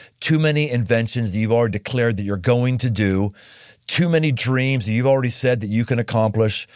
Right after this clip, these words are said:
too many quarterly earnings reports. Too, he, he, he, he, he's put himself in a corner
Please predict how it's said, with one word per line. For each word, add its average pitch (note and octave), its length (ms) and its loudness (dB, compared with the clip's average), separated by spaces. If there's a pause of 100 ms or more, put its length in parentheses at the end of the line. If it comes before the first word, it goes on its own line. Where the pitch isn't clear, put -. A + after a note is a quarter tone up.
(320)
too - 180 2
many E3 220 2
quarterly C#3 520 0
earnings A#2+ 360 0
reports. A2 560 0 (300)
Too, D#3+ 160 2
he, C#3 220 0 (260)
he, C3+ 280 -2
he, D#3 320 -2
he, D3+ 180 -2
he's C#3+ 180 -4
put - 260 0
himself F3+ 480 0
in D3 80 0
a C3 60 -2
corner F3 520 0